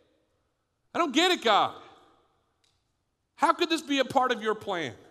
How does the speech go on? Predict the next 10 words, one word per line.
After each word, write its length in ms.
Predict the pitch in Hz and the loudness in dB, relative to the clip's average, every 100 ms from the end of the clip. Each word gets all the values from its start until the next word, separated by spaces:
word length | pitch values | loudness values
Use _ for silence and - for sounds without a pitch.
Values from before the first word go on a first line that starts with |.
| _ _ _ _ _ _ _ _ _ _ 101 | _ _ _ _ _ _ _ _ _ _ -6
Why? 380 | 139 139 113 92 - _ _ _ _ _ _ _ _ _ _ _ _ _ _ | 0 2 0 -6 -16 _ _ _ _ _ _ _ _ _ _ _ _ _ _
Why 220 | 131 180 | 0 2
is 100 | 220 | 2
from 200 | - 190 | -2 -6
ignorance, 680 | 160 185 202 220 - - - - _ _ - | -4 -6 -6 -6 -6 -8 -10 -20 _ _ -4
why 220 | 143 190 | -2 0
is 80 | 202 | 0
from 160 | 180 | -2
not 220 | 175 180 165 | -2 -2 0
knowing 320 | 180 208 | -2 -2